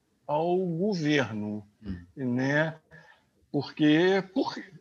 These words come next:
Speaker 1: é, seria uma questão. Por que que o governo, isso é pouco falado, tem sido pouco falado, é, é um,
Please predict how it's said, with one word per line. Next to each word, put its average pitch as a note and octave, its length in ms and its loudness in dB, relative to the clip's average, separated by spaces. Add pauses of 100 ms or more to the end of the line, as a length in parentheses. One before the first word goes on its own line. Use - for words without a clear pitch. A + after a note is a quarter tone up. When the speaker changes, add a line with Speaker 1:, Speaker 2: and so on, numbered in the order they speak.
Speaker 1:
é, C3+ 1600 -6 (340)
seria G3 300 2
uma B3 100 2
questão. G3+ 400 0
Por - 240 -12
que E4 120 2
que F#4+ 80 -4
o D4 100 -2
governo, E3 480 0
isso A3 160 -2
é A3+ 40 0
pouco A#3+ 300 -2
falado, F#3+ 380 0
tem F3+ 100 -2
sido G#3+ 180 -4
pouco - 240 -2
falado, E3+ 720 0
é, D#3+ 340 -4
é D3 40 0
um, F#3+ 180 -6